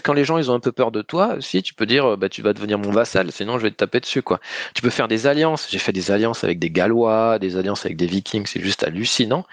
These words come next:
Et puis donc, je suis mort, et mon héritier, euh, il s'avérait en fait que mon héri-, mon héritier qui a pris donc ma suite, il s'avérait que j'avais un autre héritier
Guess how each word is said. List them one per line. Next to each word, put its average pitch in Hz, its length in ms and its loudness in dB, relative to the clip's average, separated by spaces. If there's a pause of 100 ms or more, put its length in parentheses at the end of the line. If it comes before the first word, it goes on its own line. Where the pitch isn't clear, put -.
(320)
Et 135 100 4
puis 147 180 -2
donc, 135 200 2
je 160 80 2
suis 175 180 -2
mort, 127 460 2
et 127 60 2
mon 135 180 2
héritier, 131 720 2
euh, 110 580 4
il 123 120 2
s'avérait 135 480 2
en 127 80 -2
fait - 260 -2
que 110 240 2 (320)
mon 127 180 2
héri-, 135 260 2
mon 123 180 0
héritier 127 320 2
qui - 100 0
a 90 60 2
pris - 180 -6
donc 98 180 -10
ma 90 140 0
suite, - 400 0 (580)
il - 40 -4
s'avérait 180 260 4
que 143 60 -6
j'avais 120 340 2
un 110 240 0
autre 226 260 2
héritier 139 500 2